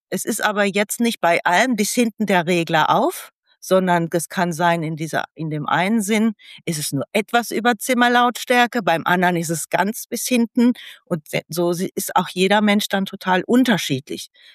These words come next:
Das kann sein, er riecht unheimlich intensiv, so dass er mit schlechten Gerüchen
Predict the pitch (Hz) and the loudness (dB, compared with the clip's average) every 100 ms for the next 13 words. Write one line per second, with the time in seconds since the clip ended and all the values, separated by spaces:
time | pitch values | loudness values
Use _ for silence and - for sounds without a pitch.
0 | _ 170 - 190 180 170 170 170 165 _ | _ -8 -4 -2 0 2 2 2 -2 _
1 | _ _ _ 147 156 175 269 349 - 226 | _ _ _ -4 -2 0 2 0 -2 0
2 | 254 247 240 214 - 190 180 165 147 190 | 2 2 2 0 0 0 0 -2 -2 -2
3 | 320 - - 220 196 202 - 170 185 180 | -2 -2 -2 0 2 0 0 0 2 2
4 | 170 - 190 202 - 185 170 165 170 160 | -2 0 -2 -2 -4 -4 -2 -2 0 0
5 | 143 | -2